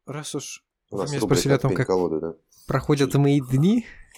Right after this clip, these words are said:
Speaker 1: я
Speaker 2: Да.
Speaker 1: спрошу, как проходит ваши дни.
Speaker 2: А почему ты
Speaker 1: Как,
Speaker 2: зер-,
Speaker 1: как,
Speaker 2: почему
Speaker 1: как
Speaker 2: ты
Speaker 1: прошел
Speaker 2: зер-,
Speaker 1: ваш день?
Speaker 2: почему ты зеркалишь меня? Почему ты не
Speaker 1: А, потому что я
Speaker 2: придумаешь
Speaker 1: могу.
Speaker 2: что-нибудь свое?
Speaker 1: Потому что я могу.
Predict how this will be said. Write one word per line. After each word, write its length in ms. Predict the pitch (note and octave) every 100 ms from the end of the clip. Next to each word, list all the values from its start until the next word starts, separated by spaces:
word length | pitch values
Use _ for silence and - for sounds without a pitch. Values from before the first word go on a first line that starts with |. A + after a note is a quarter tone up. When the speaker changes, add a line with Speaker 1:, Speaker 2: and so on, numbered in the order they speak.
| - - _
Speaker 1:
я 200 | C3 B2+
Speaker 2:
Да. 60 | C#3+
Speaker 1:
спрошу, 280 | - C#3 C#3
как 160 | C#3+
проходит 380 | D3 C#3 C#3+ C#3
ваши 280 | D#3+ C#3+ A2
дни. 240 | A2+ A2 A#2+ A#2
Speaker 2:
А 120 | G2
почему 300 | F#2+ - C3+ A#2+
ты 80 |
Speaker 1:
Как, 80 | A#2+
Speaker 2:
зер-, 160 | A2 G#2+
Speaker 1:
как, 80 | -
Speaker 2:
почему 180 | - C#3+
Speaker 1:
как 60 |
Speaker 2:
ты 60 | G#2+
Speaker 1:
прошел 160 | D3+
Speaker 2:
зер-, 80 | C#3
Speaker 1:
ваш 160 | C#3 C3
день? 280 | C3+ A2 - _
Speaker 2:
почему 240 | G#2+ - A#2
ты 80 | G2+
зеркалишь 560 | F#2 - F#2+ E2 D2+
меня? 300 | D#2+ D#2 D2+ - _ _ _ _ _ _ _ _ _ _
Почему 360 | F#2 - A2 A2
ты 120 | F#2+
не 60 | F2+
Speaker 1:
А, 120 | -
потому 240 | - -
что 140 | F2 D#3+
я 60 |
Speaker 2:
придумаешь 80 | D3+
Speaker 1:
могу. 120 | C#3
Speaker 2:
что-нибудь 220 | G#2 G2+
свое? 380 | - - D#2 D#2
Speaker 1:
Потому 240 | D3 E3 G3
что 180 | - E3
я 60 |
могу. 380 | D3 C3+ A2+ B2+